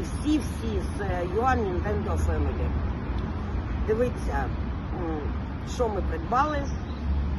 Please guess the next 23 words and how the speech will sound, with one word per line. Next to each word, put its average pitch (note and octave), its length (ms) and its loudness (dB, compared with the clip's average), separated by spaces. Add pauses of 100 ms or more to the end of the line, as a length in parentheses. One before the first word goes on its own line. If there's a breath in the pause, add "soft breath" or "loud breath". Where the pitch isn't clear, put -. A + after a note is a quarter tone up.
(300)
завдяки F#3 500 2
вам, E3 200 6 (260)
вашій A3+ 280 2
допомозі. - 640 4 (1080 loud breath)
Це C#4 240 6
дрон, A3 320 6
який A3 420 2
дуже-дуже A#3 560 4
потрібен E3 580 2 (100)
хлопцям, E3 560 2
е, D3+ 220 2
з - 40 0
розвідки F#3+ 680 0
з - 40 2
морської D#3 460 2
піхоти. D3+ 500 -2 (880 loud breath)
Так, E3 200 2 (320)
дивимось, F3 480 2 (480)
що - 80 -2 (140)
це A#3+ 140 0
не A#3 180 0
пустий B3+ 520 0 (120)
чемодан. D#3+ 480 0